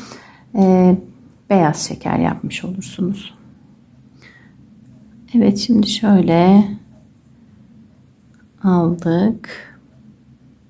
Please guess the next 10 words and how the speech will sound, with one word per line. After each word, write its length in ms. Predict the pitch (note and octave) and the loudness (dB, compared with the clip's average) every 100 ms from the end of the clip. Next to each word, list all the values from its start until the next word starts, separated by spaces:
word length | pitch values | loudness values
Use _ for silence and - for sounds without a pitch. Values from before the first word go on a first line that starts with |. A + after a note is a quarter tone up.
| - - - - _ _ - | -20 -20 -20 -20 _ _ -2
Pembe 280 | G#3+ F#3 D#3 | 2 4 2
ipimizi 520 | D#3 - D3+ - - | -2 -4 -6 -6 -12
de 80 | F3+ | -6
alttan 440 | E3 D#3+ - F#3+ | -4 -4 -4 0
yürüteceğiz. 880 | G3 G3+ G#3 - - F#3+ G3+ G3+ - | 4 6 4 -2 -4 0 0 -2 -2
Bir, 560 | A3+ A3 A3+ - - - | 2 4 2 -2 -8 -6
iki 240 | A#3 F#3 | -4 -4
tane 340 | - E3 D#3+ F#3 | -2 0 2 2
zincir 420 | F3+ D#3+ D3 C#3+ | 0 -2 -2 -6
çektik. 480 | - E3 - - | -8 -10 -14 -20